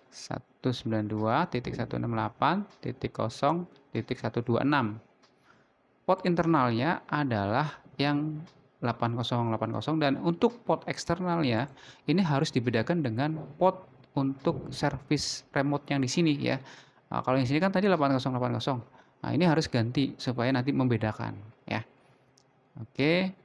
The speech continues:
kemudian ini operatingnya apa nih? Oh, udah langsung ya. Operating itu huruf menambahkan plus. Oke, ini sudah ditambahkan ya. Artinya pada saat membuka dengan port ini,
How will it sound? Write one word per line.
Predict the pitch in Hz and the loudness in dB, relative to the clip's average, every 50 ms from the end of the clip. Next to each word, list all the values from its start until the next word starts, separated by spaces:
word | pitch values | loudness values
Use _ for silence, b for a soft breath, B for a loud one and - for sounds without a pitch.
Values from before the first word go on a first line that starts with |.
| _ _ | _ _
kemudian | - - 117 117 113 107 123 135 | -10 -6 -4 -4 -2 -2 -2 -2
ini | - 139 151 | 0 0 0
operatingnya | 175 165 156 - - 151 147 143 - - - - _ _ - 160 165 156 156 160 160 156 160 170 175 175 170 170 - | 0 0 -2 -2 -2 -2 -2 -2 -4 -8 -16 -20 _ _ -4 -2 -2 -2 -2 -2 -2 -2 -2 0 0 0 0 -2 -2
apa | 131 131 127 - - 127 123 120 | -4 -4 -4 -2 -2 -2 0 -2
nih? | 117 - - | -2 -2 -2
Oh, | 117 117 113 107 | 0 0 0 -2
udah | 117 113 110 - - - | -2 -4 -4 -4 -4 -2
langsung | 120 117 120 - 131 120 113 113 | -2 -2 0 0 0 0 0 0
ya. | 113 - - | -2 -2 -2
Operating | 117 117 120 - 117 117 127 120 | -4 -4 -2 -2 -2 -2 -2 -2
itu | 120 143 | 0 0
huruf | 139 135 147 | 0 0 0
menambahkan | 131 120 120 113 107 123 117 117 110 110 | 0 0 0 -2 -2 -2 -4 -4 -4 -2
plus. | - 131 120 - - - - - - b b b b b b b b b b b b _ _ _ _ | -2 0 0 0 0 -2 -4 -6 -10 b b b b b b b b b b b b _ _ _ _
Oke, | - 107 104 107 - - - 113 110 110 110 107 101 - - - | -10 -8 -8 -8 -8 -4 -2 -2 -2 -2 -4 -6 -8 -8 -10 -8
ini | - - 117 | -6 -6 -6
sudah | 120 - - 117 104 113 120 131 143 143 135 - - _ _ _ | -4 -2 -2 -2 0 2 2 2 0 0 -4 -8 -14 _ _ _
ditambahkan | _ - 117 - - - 113 110 110 107 104 101 - - 127 143 180 247 254 233 - _ _ _ - _ | _ -4 -4 -2 -2 -4 -2 -2 -2 -2 -4 -4 -2 0 2 2 2 2 0 -2 -6 _ _ _ -14 _
ya. | - 113 120 57 - | -4 -4 -4 -2 -4
Artinya | - 110 - - 131 185 | -4 -4 -2 0 0 2
pada | 220 220 196 175 147 | 4 4 4 4 2
saat | - 139 131 131 131 - - _ _ _ | 2 2 0 0 -2 -8 -20 _ _ _
membuka | - 135 127 127 120 120 117 - - - 127 117 - - - _ _ _ _ _ | 0 2 4 4 4 2 0 0 0 0 2 2 0 -2 -6 _ _ _ _ _
dengan | - 120 120 120 117 | 0 2 2 2 2
port | - 123 120 | 0 0 0
ini, | - 110 113 123 156 185 | 0 0 2 4 4 2